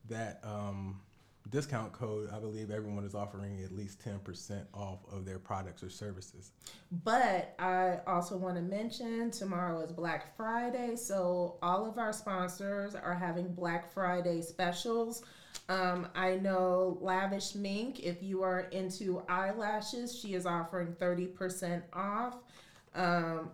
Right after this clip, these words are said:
Speaker 2: I know Glambox is offering a special on hair, so if you need to order some hair, definitely go to Glambox.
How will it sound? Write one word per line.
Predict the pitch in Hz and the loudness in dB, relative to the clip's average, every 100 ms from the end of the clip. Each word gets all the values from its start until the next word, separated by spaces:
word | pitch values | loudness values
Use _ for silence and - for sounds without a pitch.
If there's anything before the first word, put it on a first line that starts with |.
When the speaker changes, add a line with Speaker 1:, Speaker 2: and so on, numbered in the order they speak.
| - | -2
Speaker 2:
I | 175 175 | 2 4
know | 180 180 180 | 4 4 4
Glambox | 175 175 190 214 214 254 294 - - - | 4 4 4 4 2 2 0 -6 -10 -2
is | 170 170 | -2 0
offering | 185 175 208 196 185 | 0 0 0 0 2
a | 185 | 2
special | 185 - 170 156 185 185 | 0 -4 -4 -4 -4 -4
on | 190 | -4
hair, | 190 185 202 220 | -2 0 0 0
so | 240 - 185 | -2 -2 0
if | 175 | 0
you | 185 | -2
need | 180 180 175 | -2 -2 -2
to | |
order | - 180 175 180 | -2 0 0 0
some | - 143 | -2 -8
hair, | - 262 247 240 240 | -6 -4 -2 0 0
definitely | 185 175 180 170 180 | 0 0 -2 -2 0
go | 175 170 | 2 0
to | 160 | 0
Glambox. | 196 220 240 240 233 226 226 - | -4 -2 0 0 2 0 0 -6